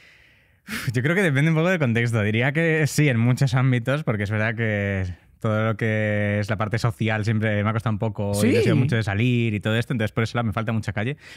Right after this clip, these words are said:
Speaker 1: Pero luego creo que para ser relativamente joven, cada vez menos, pero bueno,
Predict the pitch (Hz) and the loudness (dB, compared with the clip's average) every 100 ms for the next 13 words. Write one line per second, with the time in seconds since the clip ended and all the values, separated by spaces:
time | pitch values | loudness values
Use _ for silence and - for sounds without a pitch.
0 | - 113 113 127 131 139 135 143 143 90 | -4 0 2 2 2 0 0 -2 -4 -6
1 | 92 90 104 98 _ - - _ _ _ | -6 -4 -6 -8 _ -20 -20 _ _ _
2 | - 95 90 95 98 - 95 104 101 92 | -16 -14 -12 -8 -8 -8 -8 -8 -6 -4
3 | 92 98 - 90 110 | -4 -4 -6 -6 -6